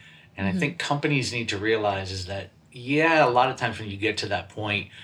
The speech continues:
Speaker 1: you wanna continue or even have a, a higher trajectory.
Speaker 2: Mm-hmm.
Speaker 1: But sometimes you also go, "Hey, I really wanna just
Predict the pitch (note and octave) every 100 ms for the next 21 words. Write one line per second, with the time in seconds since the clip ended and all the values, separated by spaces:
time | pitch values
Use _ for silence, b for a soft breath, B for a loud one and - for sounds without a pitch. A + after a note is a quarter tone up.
0 | B G#2+ G#2 G#2+ G#2+ G#2 G2 F#2+ G2+ G2+
1 | F#2+ F#2 F2+ A#2 G#2 G2 F#2+ F#2 - -
2 | - - G#2 F#2+ F#2 F2+ - G2 - F3+
3 | A#2+ G2 - F#2+ F#2+ F#2 - - B B
4 | B B B G#3+ G#3+ B2 A#2 - - E3+
5 | F3 E3 C#3 C3+ C#3 B2+ B2+ B2 F3 A2+
6 | - _ _ - - D#3 D3 D3+ A#2+ B2
7 | G#2+ G#2+ -